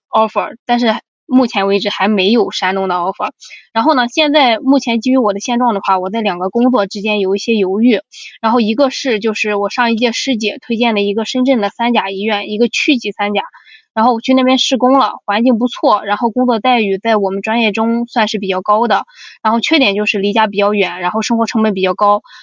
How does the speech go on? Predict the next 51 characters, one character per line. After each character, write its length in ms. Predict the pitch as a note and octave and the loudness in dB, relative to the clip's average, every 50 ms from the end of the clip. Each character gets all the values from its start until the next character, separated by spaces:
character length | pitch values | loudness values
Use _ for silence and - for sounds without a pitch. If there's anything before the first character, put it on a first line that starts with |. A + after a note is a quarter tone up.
| - _ | -12 _
感 160 | - G3+ F#3+ G3 | -2 0 2 2
觉 180 | G#3 A3 A#3 | 2 2 2
在 260 | A3 C4+ B3+ A3+ G#3+ | 2 2 2 2 0
深 220 | G3+ - - A#3+ A#3+ | 0 -2 0 0 0
圳 140 | B3 A#3 G#3 | 0 0 2
发 160 | G#3+ A3 A3+ | 2 2 2
展 140 | A3 F#3+ F#3 | 2 0 -2
的 80 | F#3 | -2
黄 200 | - - F#3+ G#3 | 0 0 0 2
金 100 | A3+ A#3+ | 2 0
时 200 | A#3+ - G#3+ G#3 | 0 -2 -4 -4
区 220 | - - - C4+ A#3+ | -4 -2 0 0 0
已 60 | F#3 | 0
经 140 | G3 G3 F#3+ | 0 -2 0
过 240 | - C#4 B3+ G#3 | 0 0 0 0
去 160 | G3 - - F#3+ | -2 -6 -8 -8
了， 160 | F3 F3+ F#3 | -8 -8 -8
就 140 | - A3+ - | -8 -8 -8
可 140 | - G#3+ | -4 -4
能 140 | F#3+ F3+ G3 | -4 -4 -2
不 80 | - A#3+ | -2 0
能 140 | A3 A3 A3+ | 0 0 -2
长 260 | - - F3+ F3+ G3+ | -4 -6 -6 -8 -6
期 140 | - - G#3+ | -6 -4 -2
在 140 | G#3 G#3 G#3 | 0 0 0
那， 220 | G3+ G3 F#3+ F#3+ - | 0 -2 -2 -2 -2
那 160 | A3+ A3 G3+ | -2 0 0
里 100 | F#3 F#3 | 0 -2
发 240 | - - G3 G3+ G3+ | -2 0 0 0 0
展。 220 | G#3 E3+ - - _ _ - - - - - - _ _ | 0 -4 -4 -10 _ _ -20 -20 -20 -20 -20 -20 _ _
然 120 | A3 A3 | -4 0
后 140 | A#3 D4 C#4+ | 2 2 2
另 120 | C#4+ D4+ D#4 | 4 4 4
外 160 | D#4 D4+ C4 | 4 4 4
一 120 | G#3 G3 | 2 2
个 140 | F#3 A3+ G3+ | 0 0 -2
的 100 | F#3+ F#3 | -2 -2
话， 240 | - G#3 G3 F3+ - - _ _ _ _ _ _ _ _ _ _ _ _ _ _ _ | 0 0 0 0 -2 -6 _ _ _ _ _ _ _ _ _ _ _ _ _ _ _
嗯， 300 | - A3+ A3 G#3+ G#3 G#3 | -2 0 2 2 0 -2
是 180 | - - C4+ C4 | 0 0 2 2
一 140 | A#3+ A3+ G#3 | 2 2 2
个， 360 | A#3+ A#3 A3+ G#3+ G3+ G3+ G3+ | 2 2 2 2 2 0 -2
就 140 | - A3 G#3 | -4 -6 -4
是 280 | - G#3 G3 G3 G3 | -2 -2 0 0 -2
西 180 | G3 - - A#3+ | -4 -2 0 0
安 160 | A#3+ B3 A#3 | 2 2 2
交 160 | B3+ A#3 B3+ | 2 2 2
大 200 | B3+ A#3+ A3+ G3+ | 2 2 2 2
医 140 | G#3 A3 B3 | 2 2 0
附 220 | B3+ - - B3+ | 0 2 0 2
院， 340 | A#3+ C4 C#4 A3+ F3 - - | 2 4 2 2 -2 -4 -8